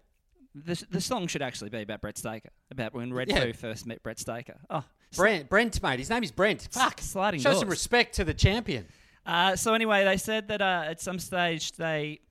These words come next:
Speaker 1: they, <laughs> they said to the, um, the waitress,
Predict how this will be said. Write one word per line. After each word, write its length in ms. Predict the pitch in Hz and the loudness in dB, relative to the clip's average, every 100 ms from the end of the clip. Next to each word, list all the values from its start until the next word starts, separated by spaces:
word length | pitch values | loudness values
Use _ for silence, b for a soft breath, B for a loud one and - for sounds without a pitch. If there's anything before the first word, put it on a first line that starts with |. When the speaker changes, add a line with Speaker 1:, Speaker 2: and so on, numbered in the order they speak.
| _ _ _ | _ _ _
Speaker 1:
they, 140 | 160 175 | -6 -4
<laughs> 180 | - 214 | -4 -4
they 160 | 175 | -6
said 240 | 170 277 240 | -6 -8 -10
to 120 | 262 | -6
the, 260 | 190 151 147 - 165 | -4 -4 -6 -14 -8
um, 440 | 139 127 127 123 - - - | -6 -6 -8 -12 -16 -20 -14
the 240 | 147 135 | -10 -8
waitress, 640 | 135 151 196 - 131 147 | -4 -6 -6 -10 -12 -14